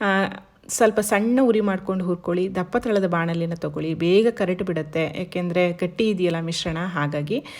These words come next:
ಚೆನ್ನಾಗಿ ಹುರ್ದ ಹಾಗೆ ಅದು ತಳ ತಾನಾಗೆ ಬಿಟ್ಕೊಂಡು ಬರುತ್ತೆ, ನಿಮಗೆ ಗೊತ್ತಾಗತ್ತೆ. ನೋಡಿ, ಒಂದು ಹದಿನೈದು ನಿಮಿಷ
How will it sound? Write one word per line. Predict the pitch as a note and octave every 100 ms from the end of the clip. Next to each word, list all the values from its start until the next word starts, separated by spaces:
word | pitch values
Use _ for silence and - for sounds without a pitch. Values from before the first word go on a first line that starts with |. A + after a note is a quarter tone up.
| - - -
ಚೆನ್ನಾಗಿ | G3+ F3+ G3 A3 B3+ B3
ಹುರ್ದ | F#3+ G3 G3
ಹಾಗೆ | G3+ F3+ F#3
ಅದು | G3+ F3
ತಳ | E3+ F3 F3+
ತಾನಾಗೆ | G3 F3 D#3 E3 F#3+ A3+ A#3+
ಬಿಟ್ಕೊಂಡು | G3+ - F#3+ F#3
ಬರುತ್ತೆ, | E3+ D#3+
ನಿಮಗೆ | E3 D#3
ಗೊತ್ತಾಗತ್ತೆ. | D3+ D3+ F3 E3 D3+ F#3+
ನೋಡಿ, | F3+ E3+
ಒಂದು | E3
ಹದಿನೈದು | E3 E3 D3+ D3+ G3 F#3
ನಿಮಿಷ | F3+